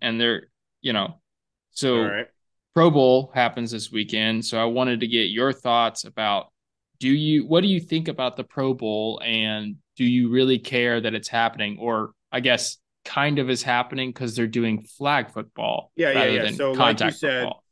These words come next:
Speaker 2: yeah, like you said, there's no football going on this weekend. Is that, I mean,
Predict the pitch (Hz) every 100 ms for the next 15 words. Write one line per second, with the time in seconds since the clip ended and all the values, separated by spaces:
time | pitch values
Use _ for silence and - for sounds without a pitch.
0 | _ _ _ _ 156 131 131 147 - 120
1 | 123 131 127 131 139 113 120 113 110 110
2 | 113 107 123 - 92 - 92 98 - _
3 | _ - 151 202 180 160 127